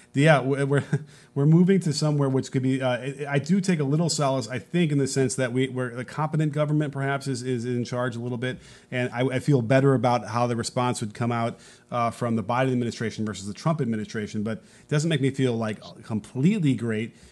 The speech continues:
considering that how many of these fires are smoldering that could all, uh, ignite at once.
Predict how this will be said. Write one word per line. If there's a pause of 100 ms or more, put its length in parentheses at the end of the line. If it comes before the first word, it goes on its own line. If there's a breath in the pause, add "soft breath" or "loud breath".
(120 soft breath)
considering
that
how
many
of
these
fires
are
smoldering
that
could
all,
uh,
ignite
at
once.